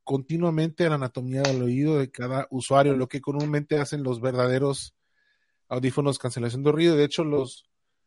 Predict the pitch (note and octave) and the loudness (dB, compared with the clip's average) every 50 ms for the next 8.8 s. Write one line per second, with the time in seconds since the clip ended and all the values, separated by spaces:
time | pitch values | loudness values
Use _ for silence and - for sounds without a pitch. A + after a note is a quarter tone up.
0 | _ _ - - C#3 C#3+ C#3+ C3+ C#3 C3+ B2+ B2 - - - - - - - - | _ _ -6 -2 0 2 2 2 2 0 -2 -4 -6 -10 -12 -14 -14 -14 -10 -8
1 | C#3 C3 - C3+ C#3 D#3 D3+ E3 F3 D#3+ - D3 C#3 C#3+ - C#3 C#3 C3 D#3 D#3 | -6 -2 -2 0 2 2 4 4 2 2 0 -2 -4 -4 -2 -2 -2 -2 -2 -2
2 | D3 - C#3 C3+ B2+ B2 B2+ A#2+ - - - - - A#2+ A#2+ A#2+ A#2+ A#2+ A#2+ A#2+ | -2 0 0 0 0 -2 -4 -6 -8 -12 -14 -16 -16 -12 -8 -8 -6 -6 -6 -8
3 | A2+ G#2+ G#2 _ _ _ - - - C3+ C3 - - D3 C#3 C#3 C3+ C3 - _ | -8 -12 -14 _ _ _ -20 -10 -6 -6 -6 -4 -2 -2 -2 -2 -2 -6 -12 _
4 | _ _ - B2+ C3+ C3 C#3+ D#3 D#3 D3+ - C#3+ C3+ C3 C3+ B2 - - C#3 C3+ | _ _ 2 2 2 4 2 0 -2 -2 -4 -6 -6 -4 -6 -6 -4 -4 -4 -4
5 | C3+ - D#3 D3 - C#3 C3 B2+ C3 D3+ D#3 C3+ C3 - - A#2+ B2 B2+ C3 B2 | -2 -4 -6 -4 -4 -4 -2 0 0 0 -2 -2 -8 -14 -8 -2 0 0 0 0
6 | A#2 A2 - - C3+ C3+ C#3+ D3 D3 C#3+ - - C#3 - C#3+ C#3+ C#3 - D#3 D3 | -4 -6 -4 -2 0 0 0 0 -2 -4 -4 -6 -4 -2 -2 -2 -2 -4 -8 -10
7 | C#3 - - B2 - - - C3 C3 C3 - E3 - - C3+ B2+ C3 C3 C#3+ D3+ | -8 -8 -6 -6 -6 -4 -6 -6 -6 -4 -4 -4 -2 -2 -2 0 2 2 2 2
8 | D3+ - C3 C3 B2 A#2+ B2 - A#2+ A#2 A2+ A2 G#2 G#2+ _ | 0 -2 -4 -4 -4 -4 -4 -4 -6 -8 -8 -8 -10 -12 _